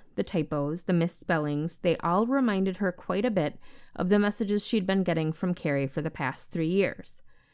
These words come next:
And it got her thinking. Suddenly, it didn't make sense that Carrie, who had only dated Dave for a couple of weeks, would go that psycho over him. But Amy, who'd broken up with him because he refused to marry her,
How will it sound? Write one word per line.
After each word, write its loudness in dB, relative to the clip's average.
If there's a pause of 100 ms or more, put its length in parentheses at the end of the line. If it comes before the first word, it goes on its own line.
(260)
And 4
it 0
got 4
her 6
thinking. -4 (640)
Suddenly, 2
it -4
didn't 0
make -2
sense -4
that -10
Carrie, 0
who 2
had 2
only 4
dated 0
Dave 2
for -2
a 0
couple -4
of -2
weeks, -2 (180)
would 0
go 6
that 2
psycho -2
over -4
him. -8 (880)
But 0
Amy, 4 (320)
who'd 4
broken 6
up 0
with -2
him 4
because 0
he 0
refused 0
to 0
marry 4
her, -2